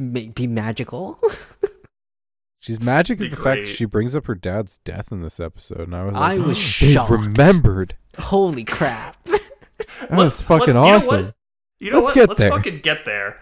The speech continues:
Speaker 3: Let's get
Speaker 2: <laughs>
Speaker 3: there. Give
Speaker 2: But
Speaker 3: me,
Speaker 2: yeah,
Speaker 3: give me
Speaker 2: so
Speaker 3: two minutes. <laughs>
Speaker 2: Gaius, Gaius confesses, and Uther is like, "Ah, shame. Guess you gotta die now."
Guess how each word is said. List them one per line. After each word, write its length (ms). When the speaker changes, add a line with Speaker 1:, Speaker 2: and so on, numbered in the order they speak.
Speaker 3:
Let's 180
get 180
Speaker 2:
<laughs> 40
Speaker 3:
there. 300
Give 100
Speaker 2:
But 20
Speaker 3:
me, 100
Speaker 2:
yeah, 140
Speaker 3:
give 180
me 80
Speaker 2:
so 140
Speaker 3:
two 40
minutes. 540
<laughs> 180
Speaker 2:
Gaius, 560
Gaius 360
confesses, 800
and 380
Uther 440
is 120
like, 220
"Ah, 280
shame. 420
Guess 220
you 60
gotta 220
die 280
now." 380